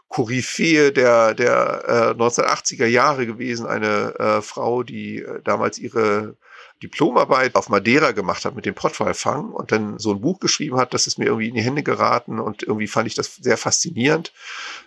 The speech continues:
mit den Walen. Und als ich dann angefangen habe zu studieren, habe ich mich auch bei uns regional in Hannover,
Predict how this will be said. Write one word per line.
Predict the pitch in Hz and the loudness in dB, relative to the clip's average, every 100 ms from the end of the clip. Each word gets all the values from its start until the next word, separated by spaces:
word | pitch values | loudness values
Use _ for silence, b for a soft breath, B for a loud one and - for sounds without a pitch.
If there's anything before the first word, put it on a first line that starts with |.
| - | -6
mit | 123 | -4
den | 139 117 | -4 0
Walen. | 123 123 127 131 - | 2 4 2 0 0
Und | 113 107 - - | 0 0 -6 -2
als | - - | -2 0
ich | 120 | -2
dann | 123 | 0
angefangen | - 151 143 139 120 117 | 0 0 0 -2 -2 0
habe | 120 120 110 | 0 0 -4
zu | - | -4
studieren, | - 120 98 117 165 175 202 - B B B B - | -4 -6 -4 0 0 0 -6 -14 B B B B -2
habe | 117 139 | 0 0
ich | - | -2
mich | 113 - - | -2 -2 -2
auch | 120 117 - - - | 2 2 0 -10 -8
bei | - | -6
uns | - - | -4 -2
regional | 135 131 113 - | 0 2 2 0
in | 110 | -2
Hannover, | 110 113 165 - 131 123 120 | 0 0 -2 2 4 4 2